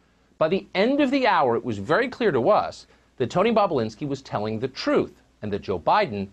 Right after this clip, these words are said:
was lying. We believe that any honest person who watched the entire hour would come to the same conclusion. Well, today, a Senate committee confirmed it. The Senate reported this afternoon that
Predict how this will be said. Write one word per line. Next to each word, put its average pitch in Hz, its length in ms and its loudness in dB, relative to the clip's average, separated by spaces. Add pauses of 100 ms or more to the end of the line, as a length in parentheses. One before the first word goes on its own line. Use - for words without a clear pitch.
was 113 220 -4
lying. 123 480 -2 (720)
We 190 140 2
believe 214 320 2
that 165 180 0
any 269 320 0
honest 202 460 -2
person - 460 -4 (120)
who 117 80 -6
watched 131 320 0
the 131 120 -6
entire 151 480 0
hour 175 340 2
would 131 200 -2
come 107 280 -4
to 110 100 -6
the 104 80 -8
same 90 300 -6
conclusion. 101 520 -8 (840)
Well, 104 100 -8
today, 123 600 2
a 110 60 -10
Senate 127 300 -4
committee 190 540 -4
confirmed 143 640 -4
it. 67 120 -10 (640)
The 127 100 -4
Senate 196 340 0
reported 160 500 0
this - 160 -4
afternoon 139 500 0
that 107 140 -4